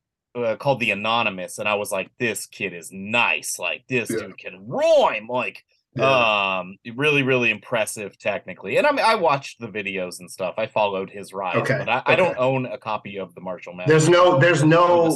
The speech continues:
Speaker 1: Slim
Speaker 2: uh,
Speaker 1: Shady records.
Speaker 2: there's no Marshall Mathers project that you've ever really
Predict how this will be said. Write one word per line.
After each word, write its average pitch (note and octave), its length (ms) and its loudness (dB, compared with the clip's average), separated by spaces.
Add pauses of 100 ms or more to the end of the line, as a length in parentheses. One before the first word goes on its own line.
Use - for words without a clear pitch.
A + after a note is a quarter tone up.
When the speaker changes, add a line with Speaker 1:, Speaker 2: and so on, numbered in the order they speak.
Speaker 1:
Slim A#2+ 160 -4
Speaker 2:
uh, C#3 180 4
Speaker 1:
Shady F#2+ 260 -4
records. F#2 600 -8
Speaker 2:
there's D3 240 4
no D#3+ 300 4
Marshall D3 420 2
Mathers B2+ 760 0 (200)
project B2 400 0
that A2+ 220 -6
you've A2+ 160 -6
ever A#2+ 220 0
really A2 380 -6